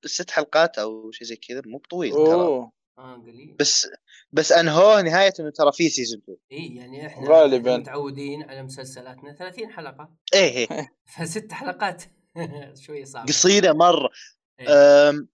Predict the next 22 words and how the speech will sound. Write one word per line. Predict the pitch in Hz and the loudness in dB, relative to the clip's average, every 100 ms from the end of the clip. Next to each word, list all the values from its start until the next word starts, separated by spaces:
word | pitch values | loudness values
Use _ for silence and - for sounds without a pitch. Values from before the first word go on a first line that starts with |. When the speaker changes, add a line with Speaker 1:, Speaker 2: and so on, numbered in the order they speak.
| _ _ _ _ _ _ _ _ _ - | _ _ _ _ _ _ _ _ _ -14
Speaker 1:
فيه | - 226 277 302 247 190 _ _ | -2 2 4 4 2 -2 _ _
من | 175 | -8
المشاكل | 175 175 170 165 147 117 147 139 185 202 202 220 | -4 -2 -2 -4 -8 -10 -8 -2 2 2 2 0
القصة | 202 131 131 220 - 196 226 | 0 -2 -4 -4 -2 -2 0
ترى | 175 147 - | 0 -4 -4
حرفيًا | - 147 135 170 202 | -4 -4 -4 -4 -4
أنت | 165 175 | -4 -4
جالس | 175 170 | -4 -4
تشوفها | - 185 156 | -6 -8 -8
تصير | 135 - 151 | -8 -8 -10
قدامك | 127 113 165 151 | -6 -2 -2 -4
وتتوقع | - - 147 160 135 | -16 -6 -4 -2 -4
كل | - 139 | -6 -4
الأحداث. | 123 - 101 - - - - - | -4 -4 -8 -10 -16 -18 -20 -10
في | - 254 | -2 2
أحداث | - - 156 170 | 0 -2 0 0
صارت | - - 156 196 - | 0 2 4 2 -2
إنه | 135 | -14
غير | 131 139 | -4 -2
متوقعة، | 156 139 139 - 175 | -2 -2 -4 0 0
أوكي، | 113 - 131 | 0 -2 -8
unexpected، | 127 - 127 127 - | -8 -10 -10 -10 -10